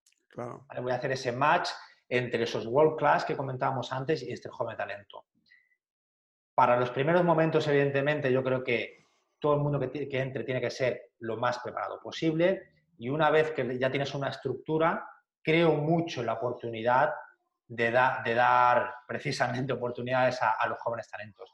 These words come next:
Speaker 2: Quizá aquí, por eso los departamentos, de hecho, en nuestra empresa ya, el departamento de recursos humanos,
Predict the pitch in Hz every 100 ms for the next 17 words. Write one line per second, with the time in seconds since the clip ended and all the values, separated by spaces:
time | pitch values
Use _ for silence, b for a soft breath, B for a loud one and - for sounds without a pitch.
0 | _ _ _ - 131 127 165 165 185 196
1 | 196 - 127 143 156 147 139 131 127 139
2 | 143 127 131 131 120 120 113 131 127 120
3 | 127 - - _ _ _ _ - 139 120
4 | 131 120 120 139 143 120 135 135 131 117
5 | 139 131 - -